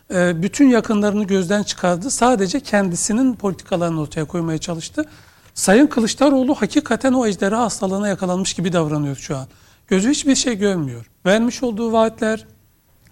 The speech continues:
e, C H P'nin siyasal geleneğinden uzaklaşması, yanındaki isimleri siyaset dışı bırakması, bakanlık talep ederek onların tepkisini ölçemedi.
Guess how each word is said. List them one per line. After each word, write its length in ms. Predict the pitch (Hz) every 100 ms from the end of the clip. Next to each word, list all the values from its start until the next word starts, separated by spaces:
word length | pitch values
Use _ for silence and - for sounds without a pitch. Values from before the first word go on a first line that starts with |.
| - _ _ _
e, 100 | 226
C 120 | 165 175
H 60 | 196
P'nin 260 | 208 214 233
siyasal 440 | - 202 - 233
geleneğinden 520 | 196 214 214 214 214
uzaklaşması, 880 | 220 196 214 226 208 - - 214 214 - - _ -
yanındaki 520 | 180 202 214 226 285
isimleri 420 | - 240 226 240
siyaset 440 | - 294 254 302
dışı 180 | - -
bırakması, 480 | 208 170 175 143 -
bakanlık 400 | 165 202 190 170
talep 260 | 180 160 151
ederek 340 | 143 147 165 - - - -
onların 420 | 202 214 240 269
tepkisini 480 | - 220 - 240 233
ölçemedi. 600 | 214 - 220 208 175